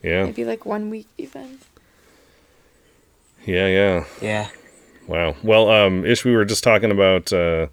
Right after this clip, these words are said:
Speaker 1: Andor, and actually we had read <laughs> an email that you sent, like, a month ago about, uh, you, you just talked a little bit about how you liked the actress for Leia and, uh,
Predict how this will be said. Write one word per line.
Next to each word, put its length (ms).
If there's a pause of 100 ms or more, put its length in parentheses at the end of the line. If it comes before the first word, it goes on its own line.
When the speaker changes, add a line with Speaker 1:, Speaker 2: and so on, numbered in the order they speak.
(920)
Speaker 1:
Andor, 760
and 120
actually 280
we 120
had 120
read 340 (120)
<laughs> 100
an 200
email 240
that 120
you 60
sent, 260
like, 100
a 60
month 260
ago 240 (360)
about, 500
uh, 400 (260)
you, 120
you 340 (240)
just 200
talked 200
a 60
little 200
bit 140
about 320
how 100
you 160
liked 300
the 320 (720)
actress 340
for 180
Leia 440 (260)
and, 260
uh, 300